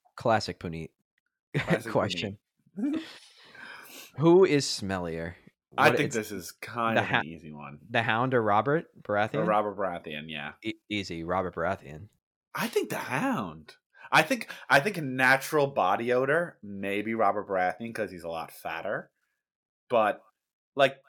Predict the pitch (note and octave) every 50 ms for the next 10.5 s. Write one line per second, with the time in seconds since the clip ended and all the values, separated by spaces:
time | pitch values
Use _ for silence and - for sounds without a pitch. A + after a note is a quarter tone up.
0 | _ _ _ _ _ C#3+ D#3 A3 A#3+ A3+ F3+ - - - B2 B2+ B2+ G#2 D#2+ F2+
1 | F2 - - - G2 E2+ E2+ F#2+ G2+ G2+ G2+ - G#2+ A2+ A2+ - D3 C3+ A#2+ A#2+
2 | A2+ - - E2+ - F2+ F2 G2+ G#2+ G2 E2 D2+ F2 D#2+ D#2 - - - E2 -
3 | - D#2 D#2 - D2+ D#2 D#2+ - - B2+ B2+ D#3+ F3+ F3 E3+ D#3+ D#3+ E3 D3+ C#3
4 | - D#3 D3+ D3+ C#3+ C3+ E3 - - C3 A2+ - C3 A#2+ C#3 C#3 C#3+ C#3+ C#3+ C#3+
5 | C3+ C3+ - _ _ - - - E3+ F3+ D#3+ G2 C#3 - _ _ _ _ _ -
6 | - - - - - - - - - - - - - - _ - - - - -
7 | - - A2 - F2+ F#2 - - - - - - - - C3+ C#3 D3 C#3+ C#3+ E3
8 | F3 F#3+ F3+ F#3 E3 C#3 B2 C3 C3 C3 C3+ C3 C3+ C3 C3+ C3+ - - G2 F#2+
9 | G2+ G#2 A2 A2+ A2 G#2+ F#2+ G#2 F#2+ F#2+ F#2+ F#2 F2 G#2+ G2+ G2 G2+ G2+ G2 F#2+
10 | F#2 F#2+ - - - G2 G2+ A#2 C3 -